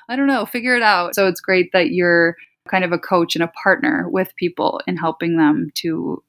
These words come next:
to take on these things which superficially appear very simple, but they're not. They're actually really hard to implement into your everyday life, especially for,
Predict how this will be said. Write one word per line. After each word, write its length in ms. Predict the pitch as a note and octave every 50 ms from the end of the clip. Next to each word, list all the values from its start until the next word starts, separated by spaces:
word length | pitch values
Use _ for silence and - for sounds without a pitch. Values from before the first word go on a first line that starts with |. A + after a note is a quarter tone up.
| _ -
to 100 | - G3
take 260 | - - C4+ C4 -
on 280 | A3+ G3+ G3 F#3+ F#3 - - - - - _ _
these 160 | - A#3+ A3
things 300 | - D4 C#4+ C4+ B3+ A3+
which 200 | G3 G#3 E3+ - - - _
superficially 640 | - - C4+ C4+ C4+ B3+ A3+ A#3+ A#3+ - - A#3 G#3+
appear 460 | F#3 G3 - - - G#3+ G#3 G#3 G3+ F3
very 260 | F3 F3+ F3+ F3 E3+
simple, 720 | - - - G3+ G3 F#3+ - F3+ E3+ E3 E3 E3 E3+ - _ _ _ _ _
but 140 | - F3+ F3
they're 140 | G3+ G3 G3+
not. 320 | A#3 C#4+ D4+ A3+ F3 -
They're 100 | G3 F#3+
actually 280 | F#3 F#3 - - F#3+ F#3
really 240 | E3+ F3+ F3+ F3
hard 420 | F3 - - F3+ F3 E3+ E3+ E3 - -
to 520 | - - F#3+ F3 F3 F3 E3+ E3 E3 - _ _
implement 640 | G3 F#3 F3 - F#3 F3 F3 E3 D#3 D#3 D#3 - - -
into 300 | - F#3+ F#3+ F3+ - F3+
your 380 | E3+ E3 D#3+ D#3 D#3 D#3 D3+ - _ _ - F#3+
everyday 320 | F#3 F3 F3 E3 D#3+ E3
life, 320 | F3 F#3+ A#3 A#3+ G#3+ G3+ -
especially 720 | - F#3+ - - - A#3+ B3 - A3+ G3 F#3+ F3+ F3 -
for, 380 | - F3+ E3+ E3 E3 E3 D#3+